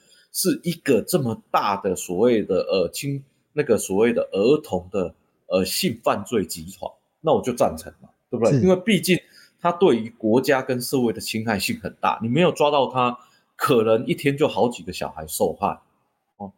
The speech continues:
Speaker 1: 那当然我就完全赞成。那当然这些事情，哦，就是要做到完全的法官保留的事项之外，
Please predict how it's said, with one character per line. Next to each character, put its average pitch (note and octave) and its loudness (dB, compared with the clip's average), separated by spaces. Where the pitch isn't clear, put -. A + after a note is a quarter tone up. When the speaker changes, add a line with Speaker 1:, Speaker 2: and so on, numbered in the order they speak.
Speaker 1:
那 F3+ -2
当 F3+ 2
然 A#2 0
我 F#2+ -4
就 B2+ 0
完 G#2 4
全 F2+ -8
赞 F2+ -2
成。 - -20
那 G#3 2
当 A#3 4
然 F3 4
这 G3 4
些 D#3+ 0
事 E3+ -2
情， F2+ -6
哦， F#2 -2
就 E3+ -2
是 D#3+ 0
要 D3+ 2
做 E3 2
到 D3 2
完 A#2+ 0
全 G#2 -4
的 F#2+ -6
法 E2 -4
官 A2 0
保 - -4
留 C#2+ -14
的 G#2 -2
事 B2 -6
项 G#2+ -2
之 F#2+ -12
外， G2 0